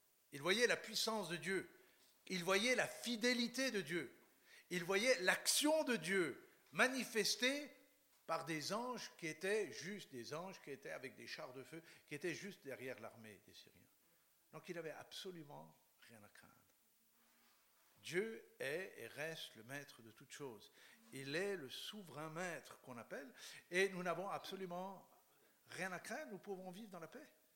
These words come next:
Parce que Dieu est bien plus grand que les circonstances. Vous voyez, parfois, là où nous sommes incohérents, c'est que nous, nous croyons ces choses avec notre tête, nous,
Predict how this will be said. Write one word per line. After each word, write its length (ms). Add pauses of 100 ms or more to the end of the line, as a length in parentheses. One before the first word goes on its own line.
(1300)
Parce 160
que 120 (280)
Dieu 540 (1080)
est 100
bien 180
plus 160
grand 440 (280)
que 80
les 80
circonstances. 520 (960)
Vous 280
voyez, 220
parfois, 540
là 140
où 160
nous 140
sommes 340 (220)
incohérents, 720 (840)
c'est 200
que 100
nous, 280 (520)
nous 80
croyons 360
ces 180
choses 480
avec 260
notre 240
tête, 480 (500)
nous, 160